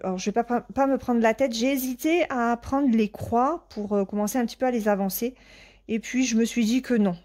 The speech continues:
euh, on va faire du soixante-cinq. C'est le plus simple. Comme ça, au moins, euh... j'ai pas besoin de trop réfléchir. Alors, attendez, je vais m'avancer un petit peu la lumière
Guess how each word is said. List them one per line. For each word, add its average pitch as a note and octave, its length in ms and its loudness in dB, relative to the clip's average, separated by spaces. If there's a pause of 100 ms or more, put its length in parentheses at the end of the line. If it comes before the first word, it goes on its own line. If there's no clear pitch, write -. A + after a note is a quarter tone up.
(140)
euh, F#3 520 2
on G#3+ 120 0
va G#3 340 2
faire A3+ 240 -2
du G3+ 100 -4
soixante-cinq. G3+ 800 -6 (440)
C'est - 260 2
le C4 120 4
plus A3+ 200 -6
simple. A#3+ 840 0
Comme G#3+ 180 0
ça, A3 320 0
au G3+ 80 -2
moins, G3+ 480 -2
euh... F3+ 600 -10 (380)
j'ai G3+ 240 -6
pas - 540 -10
besoin G3+ 640 -8 (400)
de G#3+ 120 -8
trop D4+ 260 -2
réfléchir. A#3+ 600 -4
Alors, G3 100 -6
attendez, G#3 240 -6
je F#3 180 -10
vais A#3 80 -2
m'avancer B3 420 -2
un A#3+ 120 -6
petit A#3 160 -16
peu C4+ 160 -10
la A#3 140 -2
lumière G3 440 -4